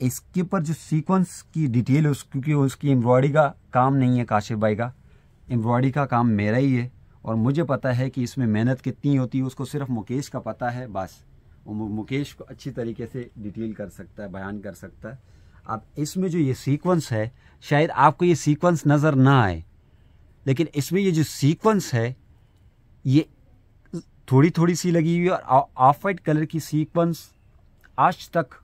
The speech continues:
नहीं मिली और ना मिलती है। ये देखें, specially ये सीक्वेंस हमने मंगवाई हुई है इस वेलवेट के लिए। अब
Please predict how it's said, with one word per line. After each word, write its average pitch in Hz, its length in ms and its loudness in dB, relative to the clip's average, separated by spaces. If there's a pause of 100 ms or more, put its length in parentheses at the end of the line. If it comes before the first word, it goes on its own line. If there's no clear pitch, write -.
(180)
नहीं 123 200 0
मिली 85 280 -4 (420)
और 113 140 -4
ना 120 120 0
मिलती 120 400 0
है। 85 200 -8 (540)
ये 120 200 0
देखें, 101 340 -4 (1700)
specially 180 560 -2 (760)
ये 135 80 2
सीक्वेंस 139 440 2
हमने 147 300 2 (480)
मंगवाई 110 380 2
हुई 95 240 0
है 90 160 -2 (220)
इस - 220 -8
वेलवेट 98 240 -2
के 104 100 -6
लिए। 98 140 -4 (400)
अब 110 160 -2